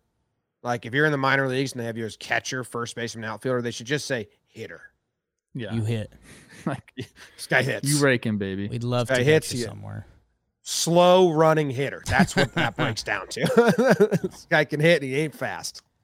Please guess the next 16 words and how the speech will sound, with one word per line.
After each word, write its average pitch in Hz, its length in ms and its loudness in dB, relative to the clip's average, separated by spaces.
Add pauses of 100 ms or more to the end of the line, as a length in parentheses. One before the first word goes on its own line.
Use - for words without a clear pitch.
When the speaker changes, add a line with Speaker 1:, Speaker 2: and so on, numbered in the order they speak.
(580)
Speaker 3:
Um, 127 440 4
couple 165 340 4
other 156 180 6
things. 139 500 2
Wander 139 300 2
Franco, 135 600 0
twenty 147 360 0
years 131 300 4
old. 123 340 4
How's 131 300 2
your 123 100 -2
two 131 240 0
for 113 140 -6
four, 120 580 -2
batting 117 320 0
second 123 540 -2